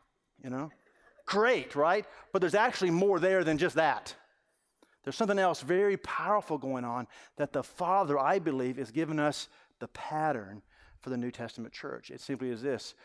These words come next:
prayer, missions, church. Now think for a second. Think for a second.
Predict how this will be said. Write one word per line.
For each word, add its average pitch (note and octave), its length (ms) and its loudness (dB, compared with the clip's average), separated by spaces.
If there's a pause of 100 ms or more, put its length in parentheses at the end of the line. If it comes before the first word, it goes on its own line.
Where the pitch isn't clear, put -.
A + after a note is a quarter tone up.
(200)
prayer, D3 600 -2 (200)
missions, A#2+ 720 -8 (320)
church. - 460 -20 (680)
Now A2+ 80 -14
think F3+ 220 -10
for C3 140 -8
a A2+ 40 -8
second. A2+ 340 -12 (480)
Think C3+ 140 -12
for B2 60 -12
a A2+ 60 -12
second. A2+ 260 -20